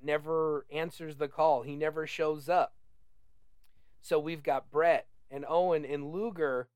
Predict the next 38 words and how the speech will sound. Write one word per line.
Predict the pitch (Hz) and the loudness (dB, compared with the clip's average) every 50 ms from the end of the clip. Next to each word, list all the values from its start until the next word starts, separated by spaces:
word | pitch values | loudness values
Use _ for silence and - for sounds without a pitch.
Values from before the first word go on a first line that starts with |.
| _ _ _ _ _ _ _ _ _ _ _ _ - | _ _ _ _ _ _ _ _ _ _ _ _ -2
Then | 156 147 143 | 0 0 2
they're | 143 160 185 214 | 2 2 2 4
gonna | 233 214 190 | 2 2 2
be | 175 175 | 0 -2
going | 156 170 160 156 | 0 0 2 2
up | 151 147 - | 2 0 0
against | 151 135 139 123 117 - - - - - | -4 -8 -8 -10 -10 -14 -18 -20 -18 -6
Yokozuna, | 131 143 170 160 - 185 165 - 175 180 175 160 143 107 98 - - - - | 0 0 0 2 0 -4 -6 -4 -6 -6 -4 -4 -4 -6 -8 -10 -20 -20 -18
Ted | - - 208 208 190 | -6 -2 -2 -2 -2
DiBiase, | 202 196 180 180 170 165 160 160 165 165 - - 110 101 - - - - - 127 | -4 -8 -6 -2 0 2 4 4 2 0 -2 -8 -16 -18 -20 -20 -20 -20 -14 -12
Jerry | - - 160 185 208 220 233 240 226 | -6 -2 0 2 4 4 4 4 2
Lawler, | 208 175 175 170 160 151 135 131 139 | 4 4 6 6 4 4 2 0 -2
and | - 135 143 143 131 | -2 -4 -6 -4 -2
Bam | 151 151 160 156 | -2 -2 -2 -2
Bam | 147 147 147 143 | -2 -2 -2 0
Bigelow. | 143 143 139 131 127 123 123 123 127 | 0 -2 -2 -2 -2 -2 -2 -2 -2
Now, | 147 165 165 165 165 | -2 -2 -2 -2 2
let's | 185 214 214 - - | 2 2 2 2 0
just | - 302 262 - - - 139 139 | -4 -6 -6 -6 -10 -16 -6 2
wrap | 160 175 175 185 - 165 | 4 6 6 6 6 4
our | 151 147 | 2 0
heads | - 160 160 151 151 | 2 0 -2 -2 -4
around | 147 147 143 135 131 127 | -4 -4 -2 -4 -2 -2
that | 135 135 143 - 135 | -2 -2 -2 -4 -6
main | 139 131 135 131 | -8 -8 -6 -6
event. | 131 123 120 123 101 - - - - - - - - - - - - | -8 -6 -6 -8 -8 -8 -12 -18 -20 -20 -20 -20 -20 -20 -20 -8 -2
Uh, | 143 143 | -2 0
that's | 139 165 180 190 - | 2 2 0 2 0
the | 233 220 | -2 -4
kind | - 202 196 | -2 -2 -4
of | 185 160 | -4 -4
thing | - 175 170 | -6 -6 -4
that | 160 151 139 - | -2 -4 -2 -4
could | 165 143 | -6 -8
revitalize | 143 147 143 139 135 135 143 143 143 139 131 131 131 131 - | -6 -6 -4 -2 -2 0 0 0 0 0 0 0 -2 -4 -4
Survivor | - 139 127 131 127 127 120 127 123 | -6 -6 -4 -4 -4 -4 -4 -6 -10
Series. | - - 123 123 127 139 143 135 | -14 -14 -14 -12 -12 -12 -12 -12
And, | 135 135 151 - | -12 -12 -12 -14